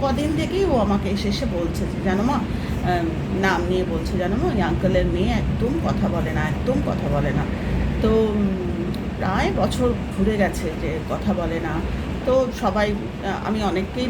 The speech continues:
বলেছি, কেননা ওই যে, যে জায়গাটায়, উম, ওর কাজটা,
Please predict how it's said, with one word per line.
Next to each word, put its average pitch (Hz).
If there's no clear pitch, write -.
বলেছি, 220
কেননা 262
ওই 262
যে, 247
যে 240
জায়গাটায়, 226
উম, -
ওর 208
কাজটা, 196